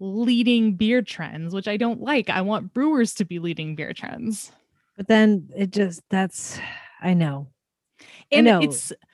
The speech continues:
Speaker 1: it's clearly so easy for me to be like, "Don't do this," when I don't, um, own a brewery. <laughs> So I don't know what it's like to deal with that much money. So I'm not saying that marketing is bad. It just is like, it just bums me out when, like,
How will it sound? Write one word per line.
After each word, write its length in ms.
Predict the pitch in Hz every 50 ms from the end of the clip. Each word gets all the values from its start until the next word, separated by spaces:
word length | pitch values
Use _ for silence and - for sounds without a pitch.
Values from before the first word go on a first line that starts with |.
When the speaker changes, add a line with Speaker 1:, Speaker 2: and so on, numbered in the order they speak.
| _ _ _ _ _
Speaker 1:
it's 180 | 277 240 -
clearly 420 | - - - 370 359 381 381 339 294
so 280 | - - - 269 247 247
easy 280 | 220 233 220 208 226
for 160 | 202 - 185 175
me 200 | 175 180 190 175
to 80 | 165
be 140 | 160 170 165
like, 320 | 160 156 147 156 160 - - -
"Don't 320 | 165 - 180 208 220 208 196
do 180 | - 208 208
this," 300 | 190 165 151 147 - - -
when 140 | - 180 170 -
I 100 | - 175
don't, 220 | 175 180 170 - - _ _ -
um, 220 | 170 160 151 151 - -
own 140 | - 165 165
a 60 | 165 160
brewery. 600 | 160 156 151 160 180 202 240 262 285 285 277 -
<laughs> 60 | _ -
So 680 | - - 233 - - - 294 311 - - 339 285 226
I 180 | 202 156 220 240
don't 160 | 285 285 240
know 160 | 233 226 208 226
what 160 | 247 226 208
it's 160 | 190 - -
like 200 | 185 185 196 202
to 80 | - 202
deal 220 | 165 190 175 156
with 100 | 170 170
that 160 | 170 165 175
much 180 | 170 175 165 165
money. 400 | 170 156 156 156 156 156 170 - - - - - -
So 100 | _ -
I'm 40 | 226
not 180 | 226 233 - - _
saying 500 | - - - - 202 190 202 202 190 180
that 140 | 175 170 156
marketing 500 | 175 170 165 175 185 - 220 175 175 170
is 100 | 165 151
bad. 540 | 147 139 - 156 170 185 160 143 143 151 165
It 120 | - 175
just 260 | 175 - 180 160 - -
is 160 | 196 165 165
like, 360 | 175 156 151 156 151 - - _ _ _ _ _ _ _ _
it 80 | - 190
just 260 | 233 269 214 175 165
bums 320 | - 180 180 196 202 170 170
me 140 | 165 165
out 340 | 170 170 170 165 160 147 143
when, 200 | 165 170 170 165
like, 300 | 160 156 156 156 - -